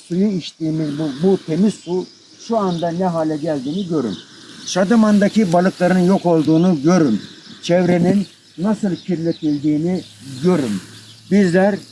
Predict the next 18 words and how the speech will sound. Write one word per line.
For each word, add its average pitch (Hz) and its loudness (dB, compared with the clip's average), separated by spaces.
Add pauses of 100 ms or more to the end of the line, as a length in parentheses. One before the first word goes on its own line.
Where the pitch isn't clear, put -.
(520)
bu 240 2
çöpün 180 -4 (240)
bir 233 4
an 190 -2
önce 160 -2
buradan 160 -2 (160)
kaldırılıp 156 -4 (760)
Bolu'ya 190 2
taşınmasını 147 -4
bekliyoruz. 190 -2 (200)
Bunu 208 4
yapmazlarsa 165 2
ise 160 0
Türkiye 165 2
İşçi 160 -2
Partisi 165 0 (520)
buraya 165 0
bir 156 2